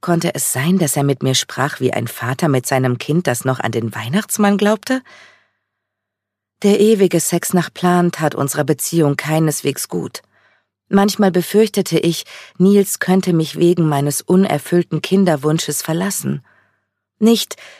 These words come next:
weil er mir die Schuld zusprach, sondern weil es zwischen uns kaum noch ein anderes Thema gab. Angeblich. Meiner Meinung nach stimmte das nicht.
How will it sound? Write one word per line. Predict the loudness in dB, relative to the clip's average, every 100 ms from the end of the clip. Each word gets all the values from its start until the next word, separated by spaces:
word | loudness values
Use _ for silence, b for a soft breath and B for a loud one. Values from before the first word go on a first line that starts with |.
| B
weil | 0 0
er | 2 2
mir | 4 4 2
die | 0
Schuld | 0 2 2
zusprach, | 0 -6 -6 -4 -2 -2 -6 B B
sondern | 2 4 4 2
weil | 2 0
es | -2 -6
zwischen | -2 0 2 0
uns | 0 -4
kaum | -4 0 2
noch | 2 0
ein | -4
anderes | 0 0 2 0 -4
Thema | -8 -4 0 0 -2
gab. | -4 -10 -12 -20 _ _ _ _ -8
Angeblich. | -8 -4 -2 -2 -4 -14 -14 _ _ _ _ _ -12
Meiner | -6 -2 2
Meinung | 2 4 4 4
nach | 2
stimmte | -2 -2 0 0
das | 0 0
nicht. | -2 -4 -8